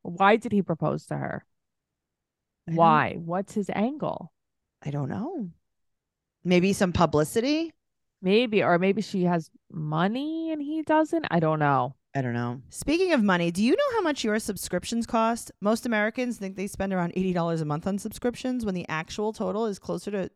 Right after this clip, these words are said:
Speaker 2: two hundred. If you don't know exactly how much you're spending every month, you need Rocket Money. Try it free for thirty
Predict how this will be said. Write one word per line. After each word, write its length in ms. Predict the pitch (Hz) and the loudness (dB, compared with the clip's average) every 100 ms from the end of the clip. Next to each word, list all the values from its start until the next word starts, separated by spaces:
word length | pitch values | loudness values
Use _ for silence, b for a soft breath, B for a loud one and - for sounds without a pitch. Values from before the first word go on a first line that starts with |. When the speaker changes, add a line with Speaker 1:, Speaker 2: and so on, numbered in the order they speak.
| _ _ | _ _
Speaker 2:
two 320 | - - 233 247 | -12 0 2 2
hundred. 540 | - 202 185 104 - - _ b b b b | 0 -2 -2 -6 -8 -16 _ b b b b
If 140 | 202 | 4
you 80 | 254 | 8
don't 160 | 330 | 6
know 140 | 311 269 | 6 2
exactly 420 | 220 202 202 214 | 4 2 2 0
how 140 | 202 | 0
much 180 | 190 175 | 0 -2
you're 80 | 185 | -4
spending 400 | - 175 165 175 | -4 -2 -2 -2
every 180 | 165 180 | -4 -2
month, 300 | 175 180 208 | -2 -4 -6
you 140 | 208 | -6
need 220 | 269 330 | -4 -2
Rocket 320 | 175 151 - - | 2 2 2 -6
Money. 340 | 117 78 - B B B B | -8 -8 -12 B B B B
Try 160 | - 453 508 | 4 6 6
it 60 | |
free 200 | - 427 494 | 4 4 4
for 100 | 403 | 4
thirty 300 | - 403 | 0 2